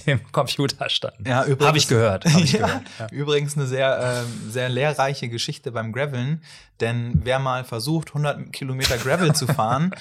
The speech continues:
Speaker 1: <laughs>
Speaker 2: und sch-, feststellt, dass er auf einmal nur noch einen zwanziger Schnitt statt einen dreißiger fährt, der kommt an seine psychologischen,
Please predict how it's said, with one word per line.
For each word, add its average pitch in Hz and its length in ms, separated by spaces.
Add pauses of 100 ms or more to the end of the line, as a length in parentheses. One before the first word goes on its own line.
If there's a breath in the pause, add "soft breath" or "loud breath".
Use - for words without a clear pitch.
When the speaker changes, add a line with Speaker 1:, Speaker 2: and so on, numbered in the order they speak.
Speaker 1:
<laughs> - 160
Speaker 2:
und 123 140
sch-, - 260
feststellt, 165 480
dass 135 120
er 131 80
auf - 120
einmal 131 180
nur 123 80
noch 120 100
einen 120 100
zwanziger 147 440
Schnitt 131 220
statt - 160
einen 117 80
dreißiger 127 460
fährt, 131 280
der 113 100
kommt 151 220
an 123 100
seine 123 220
psychologischen, 156 1080